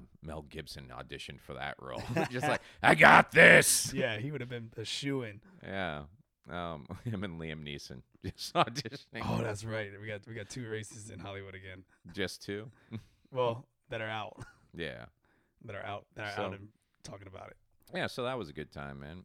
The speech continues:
Speaker 1: And then, um, you know, and they paid well. And the funniest thing about that is they,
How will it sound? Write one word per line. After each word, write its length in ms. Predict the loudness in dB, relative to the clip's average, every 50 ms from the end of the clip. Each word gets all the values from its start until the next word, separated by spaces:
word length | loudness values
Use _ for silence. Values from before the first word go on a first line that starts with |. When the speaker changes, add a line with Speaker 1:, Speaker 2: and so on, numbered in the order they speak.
| -18 -12
Speaker 1:
And 200 | -12 -10 -10 -10
then, 300 | -10 -10 -10 -10 -10 -10 -10
um, 760 | -10 -8 -8 -8 -8 -8 -8 -8 -8 -8 -10 -10 -12 -12 -16 -18 _ _
you 80 | -12 -10
know, 240 | -8 -8 -8 -10 -10 -10
and 120 | -10 -6 -6
they 80 | -6 -6
paid 300 | -6 -6 -6 -6 -6 -6 -8
well. 300 | -6 -6 -6 -6 -10 -14 -18 _ _ _ _ _ _ _ _
And 200 | -6 -6 -4 -4
the 80 | -6 -6
funniest 380 | -6 -8 -10 -8 -10 -12 -12
thing 120 | -12 -12 -8
about 260 | -8 -8 -8 -8 -10
that 240 | -10 -10 -10 -10 -12 _ _ _ _ _ _ _ _
is 240 | -2 -2 -2 -2 -4
they, 380 | -6 -4 -4 -2 -4 -6 -8